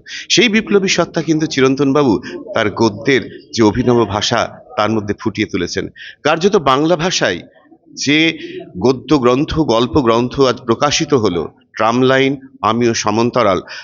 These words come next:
তা একটা বিরল কণ্ঠস্বরের অধিকারী এবং বাংলা সাহিত্যে একটা বিশেষ জায়গা করবে এমনটাই মনে করছে যারা সাহিত্য নিয়ে চর্চা করেন সেই সব গুণীজনেরা। কার্যত চিরন্তন প্রামাণিক গদ্য ভাষায়,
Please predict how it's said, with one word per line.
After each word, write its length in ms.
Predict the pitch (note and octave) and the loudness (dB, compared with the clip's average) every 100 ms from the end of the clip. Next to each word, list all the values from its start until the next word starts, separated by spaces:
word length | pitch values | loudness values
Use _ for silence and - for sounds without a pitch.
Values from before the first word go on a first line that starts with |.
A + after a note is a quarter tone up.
| - | -6
তা 60 | C3 | -2
একটা 140 | B2+ | -2
বিরল 380 | A2+ A2 D3 F3 | -2 2 4 2
কণ্ঠস্বরের 640 | - C#3 B2+ A#2+ - A#2+ A2 | 2 -2 -2 -4 -2 0 0
অধিকারী 460 | G#2 C3 C3 B2+ - - - A#2 | 0 -2 -2 -2 -6 -14 -8 0
এবং 220 | A2+ G2+ | 2 2
বাংলা 320 | A2 A#2+ A#2+ | 0 2 0
সাহিত্যে 600 | - A2+ A2+ - A2+ E2 - - | 0 0 -2 -2 -4 -4 -6 -10
একটা 160 | F#2+ G2 | -8 -4
বিশেষ 440 | F2 G#2 C3 A2+ | -2 0 0 0
জায়গা 280 | A#2 A2 A2+ | 0 2 0
করবে 280 | A2+ A#2+ A#2 | 0 0 2
এমনটাই 360 | A2 C3+ D3 | 2 2 2
মনে 200 | B2+ A#2 | 2 2
করছে 420 | A2+ A#2+ - A2+ F2 - - G#2 | 2 -2 0 -2 -2 -8 -6 -2
যারা 140 | G#2+ | 0
সাহিত্য 500 | - G#2+ A#2 B2+ - | 2 0 -2 -4 0
নিয়ে 180 | A2+ G#2 | 0 0
চর্চা 340 | G#2 G2 - | -2 -4 -6
করেন 280 | A2+ A2 F2+ - - _ | -2 -2 -2 -8 -20 _
সেই 200 | - A2 | -2 0
সব 200 | A2+ F2+ | 2 0
গুণীজনেরা। 760 | - C3+ D3 A#2 F#2 E2 D#2 - - - | 2 6 6 4 0 -2 -6 -10 -20 -10
কার্যত 420 | - A#2 - C3+ B2+ | -4 -4 -2 -4 -2
চিরন্তন 600 | - A2 A#2 A#2+ B2 G#2+ | -2 0 0 0 -2 -2
প্রামাণিক 500 | A2 G#2+ B2 G#2+ - - _ - _ _ | 0 2 2 0 -2 -14 _ -20 _ _
গদ্য 380 | G2+ G#2+ G#2+ G#2 | 0 0 2 2
ভাষায়, 460 | G#2 G#2 A2+ A2+ | 2 0 0 0